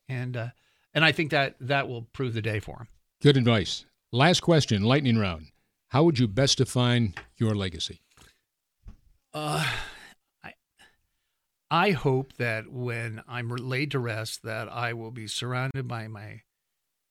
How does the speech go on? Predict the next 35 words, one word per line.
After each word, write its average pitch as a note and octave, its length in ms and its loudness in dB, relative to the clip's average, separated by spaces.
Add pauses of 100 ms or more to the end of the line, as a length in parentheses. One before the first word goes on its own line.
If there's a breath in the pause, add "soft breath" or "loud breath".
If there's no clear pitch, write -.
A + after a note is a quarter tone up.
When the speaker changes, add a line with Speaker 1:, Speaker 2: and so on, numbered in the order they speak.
Speaker 1:
family F3 600 0 (200)
and A#2 160 -6
my G#2 120 -12
friends. C#3 640 -4 (100)
And A#2+ 220 -8
when A#2+ 120 -8
I A#2+ 100 -8
say A#2 220 -4
my A#2 180 -8
friends, C3+ 420 -4 (420 soft breath)
the D3+ 80 -2
men F#3 160 4
and F#3+ 100 2
women F3 220 4
I've B2+ 160 0
worked C#3 240 0
with, A#2 240 -4
that A#2+ 280 -2
I've B2 220 -2
helped C3 340 -4
them A#2 200 -2
grow A#2 260 -6
and A2+ 80 -6
become A2 240 -8
better. G#2 280 -12 (560)
And, A#2+ 460 -4
uh, A2 120 -6
when C3 180 -6
I C3 100 -4
was A#2+ 220 -6
running B2 300 -4
Medical A2+ 280 -6
City, D3 300 -2
I A2 40 -4
think E3+ 240 -6